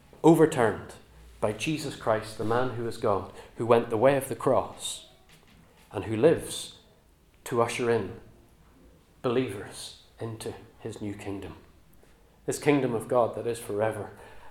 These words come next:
when we'll receive bodies that are fit for it. I can't wait for that. My knees have been giving me jip this week. I'm looking forward to decent knees. You get my point, don't you?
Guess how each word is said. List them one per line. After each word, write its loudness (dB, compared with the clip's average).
when 2
we'll 0
receive -4
bodies 0
that -2
are -2
fit -4
for -4
it. -10
I -20
can't -4
wait 2
for -10
that. -4
My -8
knees 0
have -10
been -4
giving -6
me -4
jip -8
this -12
week. -14
I'm -6
looking -6
forward 6
to -10
decent -6
knees. -8
You -4
get 6
my 2
point, 6
don't -4
you? -10